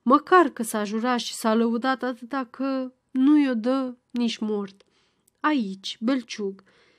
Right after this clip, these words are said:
simțea o nouă arsură a conștiinței sale, căci și el îl asmunțise odinioară pe Baciu, să nu-și nefericească fata cu un destrăbălat bătăuș și tâlhar. În sfârșit,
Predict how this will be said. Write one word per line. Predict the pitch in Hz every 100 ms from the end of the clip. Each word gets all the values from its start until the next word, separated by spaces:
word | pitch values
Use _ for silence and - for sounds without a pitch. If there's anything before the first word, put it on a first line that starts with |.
| _ _ _
simțea | - - 381 370 427 403
o | 370
nouă | 262 202
arsură | 202 - 247 233
a | 220
conștiinței | 226 208 - 226 220 214
sale, | - 233 214 196 196 _ _ _ _
căci | _ 277 269 226 - - -
și | - - 320 -
el | 285 254
îl | 208 202 202 226 -
asmunțise | 247 233 285 294 311 240 214
odinioară | 196 202 208 220 208
pe | 196 208 202 202
Baciu, | 185 214 196 - 196 _ _ _ _ _ _
să | - 381 403
nu-și | 359 - -
nefericească | 240 240 233 220 196 - 233 - 220
fata | - 247 240 226
cu | - 240
un | 240 240
destrăbălat | 220 254 - 269 233 277 247 190
bătăuș | 196 214 226 220 220 214 - _
și | - 214
tâlhar. | - 208 - 226 202 - _ _ _ _ _
În | 311 311
sfârșit, | 311 254 240 202 190